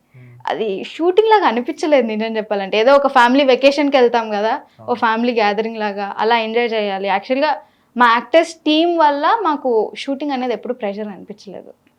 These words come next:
Speaker 2: సాధారణంగా బయట ఒక జనాల్లో వినిపిస్తున్న ఒక మాట ఏంటంటే,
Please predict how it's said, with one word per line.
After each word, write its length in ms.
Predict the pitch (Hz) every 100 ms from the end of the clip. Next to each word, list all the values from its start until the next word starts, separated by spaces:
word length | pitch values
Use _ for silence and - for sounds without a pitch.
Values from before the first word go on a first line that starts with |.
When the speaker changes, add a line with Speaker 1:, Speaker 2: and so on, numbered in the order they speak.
| _
Speaker 2:
సాధారణంగా 720 | 147 175 196 180 143 139 165 - _ 113
బయట 280 | 127 151
ఒక 380 | 165 - 135 123 110
జనాల్లో 520 | 117 139 156 156 151
వినిపిస్తున్న 580 | 131 127 135 - 131 139
ఒక 180 | 113
మాట 320 | 107 107 139 135
ఏంటంటే, 580 | 113 104 92 117 170